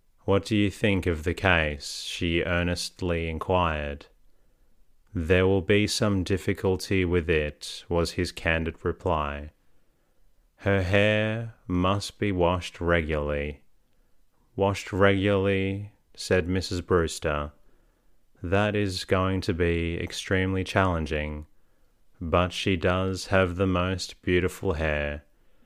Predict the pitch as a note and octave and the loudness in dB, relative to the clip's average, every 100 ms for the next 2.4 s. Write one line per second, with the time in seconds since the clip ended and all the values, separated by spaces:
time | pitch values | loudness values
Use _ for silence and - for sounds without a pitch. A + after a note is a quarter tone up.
0 | _ _ _ E2+ F2 F2 E2+ - - - | _ _ _ 0 0 0 -2 -6 -16 -20
1 | - - - F2+ F2 E2 - D#2+ F#2 F2 | -12 -10 -2 0 0 -2 -6 2 4 6
2 | D#2+ D2+ D2+ D2+ | 6 2 -2 -6